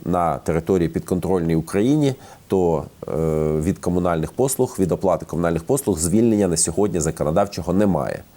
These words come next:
Тому сплачувати дійсно потрібно, але, але одразу ска-, скажу, що існує така, скажімо так, пільга чи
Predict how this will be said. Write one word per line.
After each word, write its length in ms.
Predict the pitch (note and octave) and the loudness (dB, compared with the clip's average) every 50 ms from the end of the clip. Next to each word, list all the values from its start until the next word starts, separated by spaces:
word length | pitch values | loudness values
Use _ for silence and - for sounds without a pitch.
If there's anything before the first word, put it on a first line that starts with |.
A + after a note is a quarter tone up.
| - - - - - - - - | -20 -20 -20 -20 -20 -20 -10 -4
Тому 340 | - A2 A#2 C3 B2+ G#2 - - | -2 0 2 4 4 2 2 0
сплачувати 720 | - - - G#2+ A2 B2 - - B2 A2 G#2+ G#2 - G2 | -4 0 2 2 2 2 2 2 2 2 2 2 0 0
дійсно 420 | D#2 D#2 G2 G2 - - - D2 C#2 | 0 2 4 4 2 2 -2 -4 -4
потрібно, 640 | - A2 - - D#2+ E2 D#2 - - G#2 C3 D3+ D#3+ - - - - - - | -2 -2 0 0 2 2 2 2 0 0 -2 -2 -4 -8 -16 -20 -20 -6 -2
але, 340 | - G2 A2+ B2 A#2 - - - - - - | 0 2 4 4 4 2 2 0 -2 0 0
але 220 | G#2 A#2 B2 G#2+ | 2 4 4 4
одразу 340 | G2+ G2 G2+ G#2+ G#2 F#2 F2+ | 4 4 2 2 2 2 0
ска-, 460 | E2 - - G#2 G2 - - E2 E2+ | -2 -2 0 0 0 0 -2 -4 -6
скажу, 300 | - - - G2+ G#2 A2+ | -4 -2 0 0 2 0
що 420 | G#2+ - - - G2 F2+ F2+ E2+ - - - - - - | 0 0 0 2 2 2 2 0 -2 -6 -20 -20 -12 -6
існує 720 | - - - - - A2+ A2 G#2 F#2+ F2+ F2 E2 D#2 D2+ D2+ - - | -4 -2 -2 0 0 2 2 4 4 4 4 2 2 0 -4 -6 -4
така, 520 | G2 F2 - G2 F2 E2 D#2+ D2 C2+ C2+ - - - - - | -4 -2 0 0 0 0 0 -2 -4 -6 -10 -18 -20 -18 -14
скажімо 380 | - - - F2+ D2+ E2 D#2 D2 | -12 -8 -4 -2 -2 0 0 0
так, 240 | - C#2+ - - - - | -2 -4 -6 -8 -6 -2
пільга 340 | - B2 D3 C#3 A2+ G#2+ F#2 | 0 2 2 2 2 0 -2
чи 320 | - - - F#2 E2+ D#2+ | -2 0 0 2 2 0